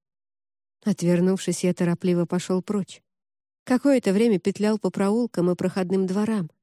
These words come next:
сворачивал то на набережную, то на проспекты. А потом заметил возвышающийся церковный купол и двинулся к нему. Поднялся по ступеням, вошел внутрь, глубоко вздохнул.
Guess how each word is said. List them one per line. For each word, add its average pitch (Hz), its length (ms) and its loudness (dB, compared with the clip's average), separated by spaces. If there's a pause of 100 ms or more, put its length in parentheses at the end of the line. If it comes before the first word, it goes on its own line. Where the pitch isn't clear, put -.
(140)
сворачивал 220 720 0
то 240 160 4
на 185 140 4
набережную, 175 720 0
то 214 120 0
на 202 120 2
проспекты. - 720 -4 (720)
А 190 120 -2
потом 214 460 -2
заметил 190 540 0
возвышающийся 190 1120 -2
церковный 185 600 -2
купол 170 440 -6 (300)
и 214 120 6
двинулся 185 560 2
к - 120 -10
нему. 190 360 -2 (920)
Поднялся 180 580 0
по - 120 -6
ступеням, 175 640 -6 (300)
вошел 196 480 0
внутрь, 180 540 -2 (320)
глубоко 185 580 2
вздохнул. 180 640 -2